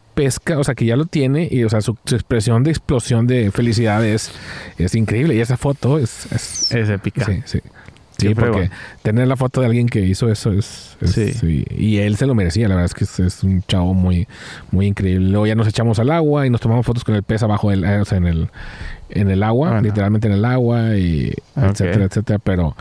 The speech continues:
Speaker 2: Qué fregón.
Speaker 1: estuvo muy increíble. Y por radio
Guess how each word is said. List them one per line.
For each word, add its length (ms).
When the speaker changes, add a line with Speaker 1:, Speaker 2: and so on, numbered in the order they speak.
Speaker 2:
Qué 120
fregón. 340
Speaker 1:
estuvo 240
muy 140
increíble. 600
Y 200
por 200
radio 480